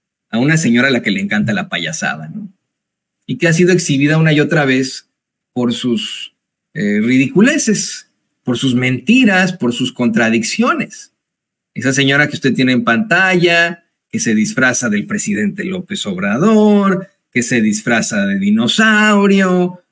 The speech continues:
que se ha disfrazado de luchadora y hasta ha hecho este tipo de ridículos. Fíjense, ¿no? En esta campaña que tienen con ella,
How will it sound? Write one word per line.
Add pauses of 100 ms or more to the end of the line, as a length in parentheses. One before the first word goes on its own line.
(160)
que
se
ha
disfrazado
de
luchadora
y
hasta
ha
hecho (240)
este
tipo
de
ridículos.
Fíjense,
¿no?
En
esta
campaña
que
tienen
con
ella,